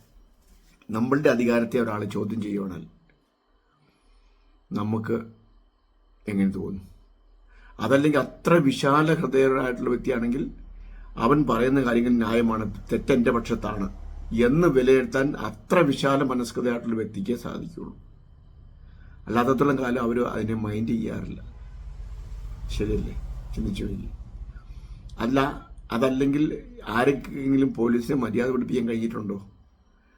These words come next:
ആ സിനിമയിലല്ലേ കണ്ടിട്ടുള്ളൂ, അത് പ്രായോഗിക ലൈഫ് അല്ലല്ലോ. അതുകൊണ്ട് അത് ചിന്തിച്ചിട്ട് അങ്ങനെ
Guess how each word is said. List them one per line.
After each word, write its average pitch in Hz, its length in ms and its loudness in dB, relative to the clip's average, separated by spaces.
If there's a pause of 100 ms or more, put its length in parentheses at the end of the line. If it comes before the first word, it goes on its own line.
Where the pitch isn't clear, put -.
(120)
ആ 110 40 -8 (100)
സിനിമയിലല്ലേ 143 580 4
കണ്ടിട്ടുള്ളൂ, 113 500 -2 (760)
അത് 110 180 -4
പ്രായോഗിക 127 580 0 (100)
ലൈഫ് 113 260 0
അല്ലല്ലോ. 101 340 -4 (800)
അതുകൊണ്ട് 120 280 2
അത് 117 160 0
ചിന്തിച്ചിട്ട് 127 480 -2
അങ്ങനെ 123 160 -4